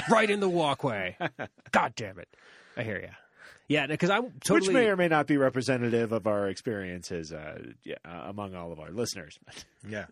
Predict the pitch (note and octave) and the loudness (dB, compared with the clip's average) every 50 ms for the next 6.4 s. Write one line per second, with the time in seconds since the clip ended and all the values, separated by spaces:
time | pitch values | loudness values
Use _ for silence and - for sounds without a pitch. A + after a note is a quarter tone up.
0 | - _ _ - D#3 D#3+ E3 D#3+ D3 D3 E3 E3 - F3 D3 E3 E3+ F3 E3+ D3 | -20 _ _ -4 -2 0 0 2 2 0 0 0 -2 0 0 0 0 0 -2 -2
1 | B2 G#2+ C#3 C#3 C#3+ C#3 B2+ A#2+ C3 C3 C3+ B2 A#2+ G#2+ A#2+ A#2 G#2+ A2 G#2+ G#2 | 0 0 0 0 0 -2 -2 -2 -2 0 0 -2 -2 -2 -4 -6 -4 -2 -2 -2
2 | G#2 G2+ G2 - _ _ _ - B2+ A#2+ A#2 B2+ B2+ F3 E3+ C3+ B2 - B2+ A#2 | -2 -2 -4 -6 _ _ _ -6 -4 -2 -2 0 0 0 0 0 0 0 -2 -2
3 | A2 A2+ A2 G#2 A2+ A2 G#2+ F#2+ G#2+ F#2 - A2 G#2+ F2 G2 G2 G2 G#2 G#2 G2 | -2 -2 -4 -4 -4 -4 -4 -6 -8 -4 -4 -4 -4 -4 -4 -6 -6 -4 -4 -6
4 | F2+ F2 G2 F#2 G2 F#2 F#2 F2+ - F#2 G2 F#2+ G2+ A2 G#2+ A#2 A2 - B2 - | -6 -8 -8 -8 -8 -8 -6 -8 -8 -8 -8 -6 -4 -4 -4 -4 -6 -4 -4 -2
5 | - E3 F#3 F3+ E3 D#3 D3 D3 C#3 C3 A#2+ B2 A#2 A2+ A#2+ C3 B2 C3+ - - | -2 0 0 0 0 -2 -2 -2 -4 -4 -2 0 0 2 2 0 -2 -2 0 0
6 | G#3 G3 F3 D#3+ D3+ D3 C#3+ | 0 2 2 0 -2 -2 -6